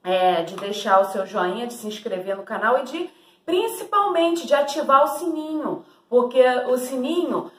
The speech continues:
mostra pra vocês, toda vez que eu coloco um vídeo, o sininho vai lá e notifica, mostra pra você. Ó, Lícia Moraes, o sininho é o seguinte,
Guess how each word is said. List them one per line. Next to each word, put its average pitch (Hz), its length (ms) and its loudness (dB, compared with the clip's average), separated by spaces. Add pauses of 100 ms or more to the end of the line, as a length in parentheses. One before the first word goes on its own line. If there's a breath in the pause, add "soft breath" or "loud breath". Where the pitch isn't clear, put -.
(120)
mostra 269 540 4
pra 277 140 0
vocês, 277 420 0
toda 370 560 4
vez 339 180 -4
que 320 80 -4
eu 277 80 -2
coloco 226 440 4
um 190 40 -8
vídeo, 233 600 -6 (180 soft breath)
o 254 80 -2
sininho 285 440 0
vai 277 220 8
lá 262 340 8
e 294 100 -4
notifica, 302 880 -4
mostra 233 360 2
pra 254 160 0
você. 240 580 2 (160 loud breath)
Ó, 285 220 10
Lícia 294 340 2
Moraes, 330 640 8
o 285 40 -2
sininho 294 400 -2
é 339 40 8
o 370 100 2
seguinte, 302 500 0